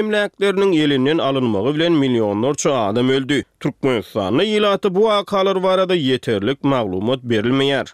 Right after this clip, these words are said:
Bu ýerde ýadygärlikleri aýyrmak, ýykmak meselesini aýdaly olary ýykmaly däl. Dzerzhinskiň şol duruşyna goýmaly ýa-da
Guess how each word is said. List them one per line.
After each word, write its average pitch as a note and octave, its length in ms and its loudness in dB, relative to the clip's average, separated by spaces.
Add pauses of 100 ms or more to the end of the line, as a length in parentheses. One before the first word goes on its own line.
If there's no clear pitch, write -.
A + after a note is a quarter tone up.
(140)
Bu G#3 120 2
ýerde A3+ 340 2
ýadygärlikleri D#3+ 920 0
aýyrmak, F#3+ 440 2
ýykmak D#3+ 420 0
meselesini F#3+ 640 0
aýdaly D3+ 380 0
olary D#3 400 2
ýykmaly D#3+ 360 -2
däl. E3 200 0 (320)
Dzerzhinskiň G3 880 0
şol A3+ 260 0
duruşyna G3 300 0 (140)
goýmaly D3+ 420 2
ýa-da B2+ 260 0